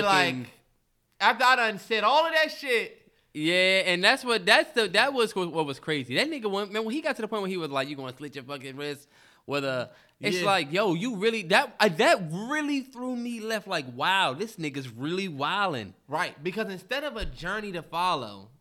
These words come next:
Speaker 2: where you watching somebody, like, look, journey to the center of the earth, where the, the goal of the movie is for them to get to, uh, finish a race or complete something,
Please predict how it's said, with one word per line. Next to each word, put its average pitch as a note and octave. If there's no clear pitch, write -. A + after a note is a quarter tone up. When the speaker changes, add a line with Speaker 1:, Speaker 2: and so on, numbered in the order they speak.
Speaker 2:
where C#3+
you D3+
watching D3+
somebody, C3+
like, C#3+
look, B2
journey D3
to D3
the C#3+
center D3+
of C#3+
the C3+
earth, C#3
where A#2+
the, D3
the C#3+
goal E3+
of E3
the D3+
movie D3+
is C#3+
for D#3
them D3
to C3+
get D3
to, C3+
uh, C3+
finish F3+
a E3+
race D#3+
or D3
complete E3+
something, G3+